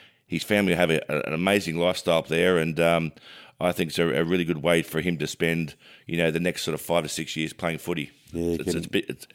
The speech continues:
Speaker 1: it makes a lot of sense.
Speaker 2: Oh, and the Wayne Bennett factor, we've mentioned
Speaker 1: Yep.
Speaker 2: it before as well. Uh, he's an X factor. He'll probably only coach for a couple of years. He's getting to that
Speaker 1: Yeah.
Speaker 2: point where I'm sure he wants to put his slippers on and walk out of it because he's been doing
Speaker 1: <laughs>
Speaker 2: it for such a long time and he's in his early seventies. But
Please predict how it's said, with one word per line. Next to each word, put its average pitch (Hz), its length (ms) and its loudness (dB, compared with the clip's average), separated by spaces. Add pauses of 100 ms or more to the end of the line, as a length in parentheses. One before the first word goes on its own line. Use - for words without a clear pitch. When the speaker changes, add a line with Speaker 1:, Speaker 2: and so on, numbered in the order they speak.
(380)
Speaker 1:
it 87 120 2
makes 92 200 0
a 87 40 -2
lot 85 80 4
of - 60 -2
sense. 64 220 -4
Speaker 2:
Oh, 98 140 2
and 95 120 0
the 92 60 0
Wayne 92 280 2
Bennett 87 260 -2
factor, 87 360 -2
we've 87 440 -2
mentioned 82 320 -4
Speaker 1:
Yep. 76 100 0
Speaker 2:
it - 40 -6
before 80 340 -2
as 78 140 -8
well. 85 460 2
Uh, 92 240 -6
he's 87 200 -4
an 85 60 -4
X 87 200 -4
factor. - 240 -4
He'll 87 100 -4
probably 104 240 2
only 82 140 0
coach 90 280 -2
for - 60 -6
a 82 40 -6
couple 82 240 -6
of 80 60 -4
years. 80 320 -2
He's 85 160 -6
getting 80 260 -2
to 80 80 -8
that 80 140 0
Speaker 1:
Yeah. 69 100 -4
Speaker 2:
point 87 220 -2
where 82 200 -2 (400)
I'm - 140 -4
sure 104 500 4
he 82 100 0
wants 82 260 -4
to - 60 -12
put 85 160 -2
his 78 120 -4
slippers 82 340 -4
on 90 240 2
and 80 160 -6
walk 85 320 -2 (360)
out 101 220 6
of 87 120 0
it 90 160 0
because 90 240 -4
he's 80 100 -2
been 92 160 2
doing 95 160 2
Speaker 1:
<laughs> - 20 0
Speaker 2:
it 87 80 -6
for 82 60 -8
such - 280 -2
a 98 40 2
long 87 220 0
time 90 240 0
and 85 120 -2
he's 85 140 -2
in 90 80 2
his 82 180 -2
early 85 200 2
seventies. 82 420 -2
But 87 220 -2